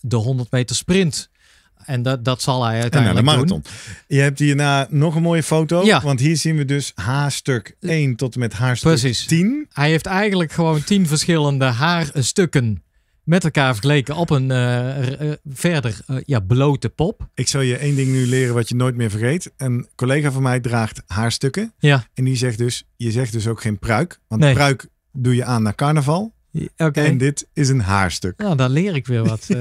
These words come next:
Speaker 2: <laughs>
Speaker 1: dankjewel.
Speaker 2: Precies.
Speaker 1: Nou ja, dit is een beetje, eh, we, we zagen die eerdere foto's om een beetje die range, denk ik, eh,
Speaker 2: Ja,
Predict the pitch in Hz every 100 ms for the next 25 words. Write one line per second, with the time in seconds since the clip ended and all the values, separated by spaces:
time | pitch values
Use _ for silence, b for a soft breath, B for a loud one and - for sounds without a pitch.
0 | 120 131 139 135 120 104 190 160 131 131
1 | 107 B B B - 151 165 151 160 196
2 | 151 135 127 131 131 135 131 139 131 127
3 | 135 135 127 135 147 151 123 123 160 160
4 | 143 120 117 175 156 135 143 151 147 120
5 | 127 131 127 139 147 143 - - 123 120
6 | 120 107 - 117 117 113 107 101 _ -
7 | 143